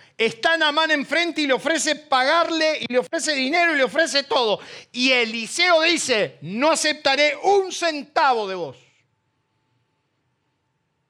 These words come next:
¿Vos qué harías? Yo me lo imagino que Giesi estaba ahí parado y decía, "Mirá, le está ofreciendo vestido y este no lo agarró y estamos acá con dos trapos viejos.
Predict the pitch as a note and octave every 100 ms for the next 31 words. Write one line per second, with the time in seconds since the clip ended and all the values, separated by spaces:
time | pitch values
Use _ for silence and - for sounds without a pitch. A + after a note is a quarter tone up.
0 | _ _ _ _ _ _ _ F#3 G#3+ F3+
1 | C3 G#2 _ _ _ _ _ _ _ _
2 | _ _ _ _ _ _ _ _ _ _
3 | _ _ _ _ _ _ _ _ _ _
4 | _ _ _ _ _ _ D3+ D#3+ D#3+ D3+
5 | E3+ D#3 D3 D3+ D3 D3+ D3+ D3 D3 D3+
6 | D#3 C3 C#3+ C3 G#2+ _ _ _ _ _
7 | _ _ _ _ _ _ _ _ _ _
8 | _ - A#2+ C#3+ C#3 C3+ C#3 C#3 - D3
9 | C#3 B2+ A2+ - C#3 B2+ B2 C3 B2 B2
10 | A#2+ A2+ B2 C3+ A2+ B2 B2+ A#2 B2+ A#2+
11 | A#2+ B2+ - C3+ C3+ B2 B2 C3 B2 C3